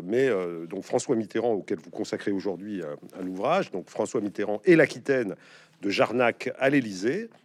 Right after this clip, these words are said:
toujours dans, aux éditions Memoring, dans cette collection Figure. Alors, on peut dire, on peut dire donc, euh, tracer la, tracer le parcours de François Mitterrand, euh, en Aquitaine. Il faudrait dire, il faudrait dire plutôt en néo-,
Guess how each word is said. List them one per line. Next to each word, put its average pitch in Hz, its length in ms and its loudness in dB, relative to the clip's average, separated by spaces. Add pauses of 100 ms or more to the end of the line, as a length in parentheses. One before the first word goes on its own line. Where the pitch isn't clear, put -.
(240)
toujours 170 280 2
dans, 110 140 2
aux 110 220 -4
éditions 104 380 -8
Memoring, 98 600 -4
dans 95 100 -12
cette 95 180 -8
collection 92 380 -8
Figure. 143 460 -10 (360)
Alors, 131 220 6
on 147 80 4
peut 160 160 6
dire, 185 220 4
on 131 100 0
peut 143 120 -4
dire 165 180 2
donc, 107 240 -4
euh, 92 160 -8
tracer 127 400 0
la, 92 240 0
tracer 113 320 -4
le 104 60 -6
parcours 123 440 -2
de 92 80 -6
François 101 320 -8
Mitterrand, 101 540 -6 (440)
euh, 92 380 -2
en 104 200 -2
Aquitaine. 165 420 0
Il 131 60 -4
faudrait 113 240 0
dire, 143 300 0
il 123 60 -8
faudrait 120 260 0
dire 127 140 2
plutôt 127 340 0
en 113 120 4
néo-, 160 420 8